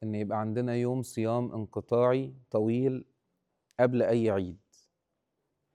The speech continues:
طبعًا في القيامة عندنا أيام كتيرة قبلها، لكن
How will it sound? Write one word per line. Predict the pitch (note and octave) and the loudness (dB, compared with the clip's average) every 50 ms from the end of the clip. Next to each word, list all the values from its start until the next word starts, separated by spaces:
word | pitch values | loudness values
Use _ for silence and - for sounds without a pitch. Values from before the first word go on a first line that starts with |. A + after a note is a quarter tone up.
| _ _ _ _ _ _ _ _ _ _ - | _ _ _ _ _ _ _ _ _ _ 2
طبعًا | C#3+ C#3 C3 B2 A#2+ | 4 4 6 4 2
في | A2 - - A#2 G#2+ F#2+ - - - - - - - - - - - | 0 -2 -2 -2 -2 -2 -4 -8 -12 -14 -16 -20 -20 -20 -18 -8 -6
القيامة | A#2 A2 - B2 A#2 A#2 A#2+ B2 B2 A#2+ | -4 -2 0 4 4 6 6 4 4 2
عندنا | G#2+ G2+ G#2 G#2 G#2 G2 A2+ A2+ A2 G#2+ - | 0 0 -2 -2 -2 -2 -2 -2 -2 -2 -4
أيام | G#2 G#2 G#2 G#2 A2 A2 G2+ | -4 -4 -4 -4 -4 -6 -6
كتيرة | - A2 - - A#2+ A#2+ A2+ A2 | -8 -12 -8 -4 -2 -2 0 0
قبلها، | - F#2+ G2 G2+ A2 A#2 C3 C#3+ C#3+ C#3+ _ _ _ _ _ _ _ _ _ _ _ _ _ _ _ _ _ _ _ _ _ _ _ _ _ _ _ _ _ _ _ | -2 -2 -2 -2 -2 -2 -4 -6 -8 -10 _ _ _ _ _ _ _ _ _ _ _ _ _ _ _ _ _ _ _ _ _ _ _ _ _ _ _ _ _ _ _
لكن | A#2 A#2 A2+ A2 A2 - A#2+ A2+ A2+ A2+ A2 | 2 2 2 2 2 0 -2 -2 -2 -4 -6